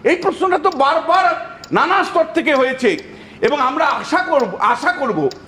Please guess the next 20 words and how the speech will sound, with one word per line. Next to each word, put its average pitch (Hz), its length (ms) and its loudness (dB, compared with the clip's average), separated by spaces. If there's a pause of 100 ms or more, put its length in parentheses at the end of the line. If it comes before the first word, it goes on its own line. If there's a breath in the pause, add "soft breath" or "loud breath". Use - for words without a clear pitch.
(160 loud breath)
এরপরে 247 500 2
অন্ততপক্ষে 269 580 0
এই 233 220 0
যে 285 120 2
ঘ-, 190 200 0
মানে, 214 380 0 (340 loud breath)
আহ, 190 220 0
রায়ের 247 360 0
কার্যকারিতা 240 600 0
আজকে 254 320 0
স-, 202 480 -4
মানে 202 160 2
অন্তত 220 480 0
কলকাতা 226 280 0
হাইকোর্ট 247 280 0
দেখিয়ে 202 300 2
দিল, 233 240 2 (400 loud breath)
তারপরে 247 580 0
যে 202 220 0
সমস্ত 262 640 2